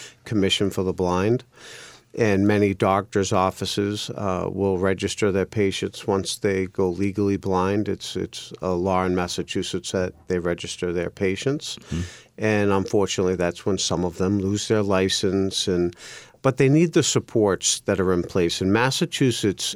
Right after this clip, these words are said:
Speaker 1: is a very progressive state in serving individuals with disabilities.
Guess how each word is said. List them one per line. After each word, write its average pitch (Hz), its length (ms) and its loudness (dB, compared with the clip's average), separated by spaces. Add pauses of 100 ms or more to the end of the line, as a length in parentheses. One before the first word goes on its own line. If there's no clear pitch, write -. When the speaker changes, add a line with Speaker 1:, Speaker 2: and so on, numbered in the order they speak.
Speaker 1:
is 101 360 2
a 90 120 0
very 107 520 2
progressive 98 880 0
state 90 540 0
in 87 160 -2
serving 90 420 0
individuals 85 680 -2
with 90 120 -8
disabilities. 92 840 -2